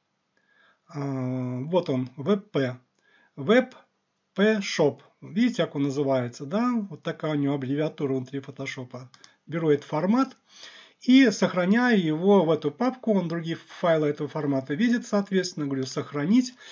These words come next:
И вот здесь у меня появляется настройка его, э, качества, да?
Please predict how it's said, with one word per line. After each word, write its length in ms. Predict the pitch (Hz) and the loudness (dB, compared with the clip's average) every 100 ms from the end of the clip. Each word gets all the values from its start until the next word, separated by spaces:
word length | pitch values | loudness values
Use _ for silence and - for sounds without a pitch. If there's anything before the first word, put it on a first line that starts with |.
| - - - | -18 -20 -4
И 100 | 185 | -2
вот 140 | 175 | -2
здесь 460 | 139 151 247 269 - | -2 2 4 2 0
у 60 | 175 | -4
меня 340 | 160 160 226 | -2 0 0
появляется 800 | - 147 139 139 175 214 214 - | 0 -2 0 2 4 4 4 0
настройка 800 | 143 143 - 165 226 233 214 202 - | -2 -2 -2 2 2 4 4 2 -2
его, 720 | 160 131 127 147 185 196 196 _ - | -8 -6 -8 -2 2 2 0 _ -6
э, 680 | 151 151 143 143 139 139 135 - - - | -2 -2 -2 -2 -2 -4 -6 -12 -20 -12
качества, 560 | - 165 - - 127 123 | 0 0 0 -8 -12 -2
да? 240 | 175 233 | 0 0